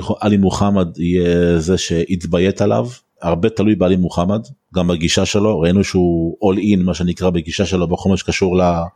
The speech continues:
לאווירה בישראל, ואני בטוח שזה גם מדבק את השחקנים הזרים, ולמכבי חיפה צריך להגיד, יש זרים עם אופי טוב, אין פה זרים מפונקים, יש פה זרים שבאמת מחוברים לקבוצה, אז, אה, אני מעריך שהטירוף הזה שכן קיים בשחקנים הישראלים,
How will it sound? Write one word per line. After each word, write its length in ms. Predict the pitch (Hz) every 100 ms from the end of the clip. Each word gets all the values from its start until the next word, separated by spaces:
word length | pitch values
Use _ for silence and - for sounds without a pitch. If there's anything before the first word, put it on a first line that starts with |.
| _ - - _
לאווירה 520 | 95 90 80 90 92
בישראל, 560 | 92 90 - 85 98 117
ואני 340 | 92 85 87
בטוח 240 | 85 - 92
שזה 200 | 82 85
גם 120 | 85
מדבק 340 | 87 82 95
את 60 | -
השחקנים 420 | - - - 92
הזרים, 440 | 85 82 98 117 123 117 _ _ _ _ _ -
ולמכבי 460 | 92 82 - 92
חיפה 280 | 98 98 90
צריך 220 | - -
להגיד, 360 | 85 80 101 98
יש 100 | 90
זרים 540 | 87 87 92 98 95 98 _ _ -
עם 120 | 90
אופי 260 | 101 - 104
טוב, 380 | 87 87 101 - - - _ _ _ _
אין 120 | 95 92
פה 220 | 107 95 82
זרים 240 | 82 85
מפונקים, 580 | 82 90 80 - 113 92
יש 100 | 82
פה 100 | 85
זרים 320 | 80 85 92
שבאמת 380 | - 80 82 87
מחוברים 460 | 90 - - 92 98
לקבוצה, 520 | 80 78 85 113 123 - - - - _ _
אז, 260 | - 80 78
אה, 340 | 82 82 82
אני 120 | 85 87
מעריך 500 | 82 80 85 101 -
שהטירוף 1300 | - 87 82 85 82 85 - 90 - 82 107 120 110
הזה 220 | 90 90
שכן 380 | - 90 104 95
קיים 260 | 95 90
בשחקנים 440 | 85 - - 92 92
הישראלים, 540 | 90 - 90 90 101